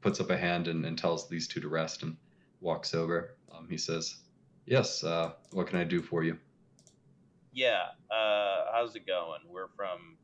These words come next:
Speaker 2: you know, Land of Fire. Sure, you heard, I'm sure you've, uh, heard of
Speaker 1: He
Speaker 2: us
Speaker 1: told
Speaker 2: and
Speaker 1: us
Speaker 2: saw
Speaker 1: about
Speaker 2: us.
Speaker 1: you. Um,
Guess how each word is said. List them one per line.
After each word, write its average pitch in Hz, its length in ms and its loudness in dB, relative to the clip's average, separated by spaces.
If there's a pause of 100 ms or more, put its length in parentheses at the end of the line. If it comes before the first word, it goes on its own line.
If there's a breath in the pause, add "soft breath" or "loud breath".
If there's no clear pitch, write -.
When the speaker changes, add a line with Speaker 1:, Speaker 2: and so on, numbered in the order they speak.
Speaker 2:
you 90 80 -12
know, 85 100 -4
Land 87 180 -4
of - 60 -20
Fire. 82 240 -2
Sure, 85 160 -10
you 78 140 -12
heard, 69 200 -14
I'm 92 120 -20
sure 87 200 -10
you've, 82 140 -12 (120)
uh, 82 220 -4 (100)
heard 85 140 -8
of 117 60 -2
Speaker 1:
He 107 80 0
Speaker 2:
us - 100 -4
Speaker 1:
told 90 140 2
Speaker 2:
and - 60 2
Speaker 1:
us - 80 -8
Speaker 2:
saw 82 60 0
Speaker 1:
about 80 200 2
Speaker 2:
us. - 60 -8 (100)
Speaker 1:
you. 82 180 -6 (180)
Um, 80 340 -4